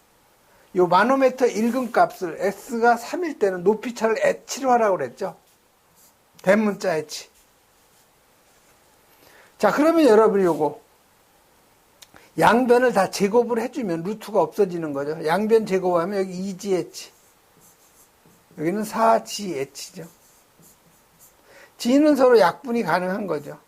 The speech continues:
그래서 결국 H는 사분의 이의 소문자 H가 되는 거죠. 결국 요거는 이분의 일 H가 되는 거죠.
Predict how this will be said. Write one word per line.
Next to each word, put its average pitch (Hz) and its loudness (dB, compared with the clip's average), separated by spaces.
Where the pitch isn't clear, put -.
그래서 233 -10
결국 240 2
H는 190 0
사분의 220 2
이의 196 -2
소문자 262 2
H가 202 0
되는 160 -2
거죠. 123 -8
결국 214 2
요거는 180 2
이분의 240 2
일 165 -6
H가 196 0
되는 156 -4
거죠. 135 -12